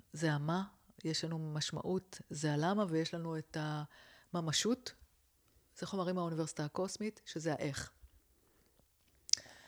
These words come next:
כשאנחנו רוצים להביא חיים חדשים לעולם, למה אנחנו רוצים להביא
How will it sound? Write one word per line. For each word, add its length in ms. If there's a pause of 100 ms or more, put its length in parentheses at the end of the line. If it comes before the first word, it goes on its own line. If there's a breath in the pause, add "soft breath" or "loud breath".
(120)
כשאנחנו 340
רוצים 280
להביא 240
חיים 300
חדשים 460
לעולם, 400 (720)
למה 300
אנחנו 260
רוצים 320
להביא 300